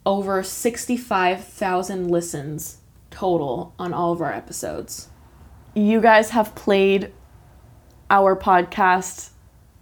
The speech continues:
Speaker 2: sixty-five thousand times.
Speaker 1: What the fuck?
Speaker 2: <laughs>
Speaker 1: That's nuts. I can't even believe that. And I thought maybe for funsies,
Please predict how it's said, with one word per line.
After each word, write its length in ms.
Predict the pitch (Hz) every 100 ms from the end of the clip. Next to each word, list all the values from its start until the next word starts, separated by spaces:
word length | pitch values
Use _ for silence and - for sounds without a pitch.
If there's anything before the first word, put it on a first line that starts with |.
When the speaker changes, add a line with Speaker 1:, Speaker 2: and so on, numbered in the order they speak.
| _
Speaker 2:
sixty-five 580 | 214 226 185 185 175 160
thousand 300 | - - -
times. 460 | - - - 170 - _ _ -
Speaker 1:
What 340 | - 185 233
the 80 | -
fuck? 800 | - - - - - - 226 - - 285 - 285 - - - 320 370 -
Speaker 2:
<laughs> 60 |
Speaker 1:
That's 420 | - 254 277 277 277
nuts. 920 | 285 311 330 311 214 - - - - - -
I 80 | 220
can't 280 | 226 - 247
even 220 | 254 233
believe 400 | 190 185 196 196
that. 340 | 139 147 - - - - - - - - - - - - - -
And 540 | 220 214 208 208 - - - - - _ _ _
I 120 | 220
thought 260 | 233 254 214
maybe 240 | 220 214
for 200 | 214 208
funsies, 800 | 185 - 214 214 170 165 175 -